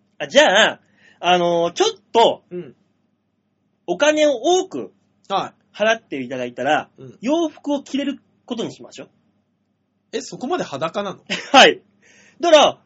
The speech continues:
Speaker 1: その、お香典？
Speaker 2: はい。
Speaker 1: っていうのを、ケチる人は裸で入ってくれと。
Speaker 2: あー。
Speaker 1: ケチりたくない、もう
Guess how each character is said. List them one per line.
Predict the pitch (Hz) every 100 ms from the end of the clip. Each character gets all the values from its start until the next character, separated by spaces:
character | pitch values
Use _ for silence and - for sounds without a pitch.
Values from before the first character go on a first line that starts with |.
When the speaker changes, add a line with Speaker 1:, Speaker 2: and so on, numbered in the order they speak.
| _
Speaker 1:
そ | 240
の、 | 240 226
お | 226 208
香 | 311 359
典？ | 339 359 453 _ _
Speaker 2:
は | 127 208
い。 |
Speaker 1:
っ | - _ _
て | 359
い | 370
う | 359
の | 208 262
を、 | 156 - _ _ _ _ _
ケ | - 339
チ | 494 466
る |
人 | - 226
は | -
裸 | 156 202
で | 226
入 | 214
っ |
て | -
く | 190
れ |
と。 | - _ _ _ _ _ _ _ _ -
Speaker 2:
あ |
ー。 | 110 127 135 135 139 139 139 277 277 277 269
Speaker 1:
ケ | 311
チ | 370 381
り | 427
た | 392
く | 349
な | 359 381
い、 |
も | 220 359
う | 392 277